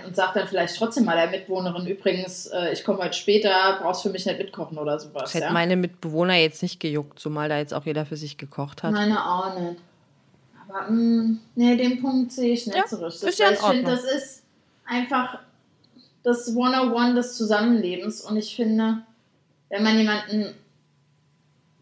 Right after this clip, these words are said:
Speaker 1: Bescheid sagt, ja, dann hat man halt mit dem ja in der Regel auch irgendwie was ausgemacht, ja.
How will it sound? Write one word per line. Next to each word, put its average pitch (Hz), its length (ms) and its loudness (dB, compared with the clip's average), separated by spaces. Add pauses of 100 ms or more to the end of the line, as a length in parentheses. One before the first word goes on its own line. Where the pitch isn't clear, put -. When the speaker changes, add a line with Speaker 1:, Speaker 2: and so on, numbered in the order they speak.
Speaker 1:
Bescheid 214 460 0
sagt, 208 440 0
ja, 190 100 2
dann 208 180 0
hat 214 140 0
man 226 100 2
halt 220 160 0
mit 226 120 -4
dem 226 120 4
ja 214 160 4
in 208 80 0
der 202 140 2
Regel 214 220 4
auch 180 120 0
irgendwie 208 320 0
was 175 160 -6
ausgemacht, 180 720 -6
ja. 170 300 -8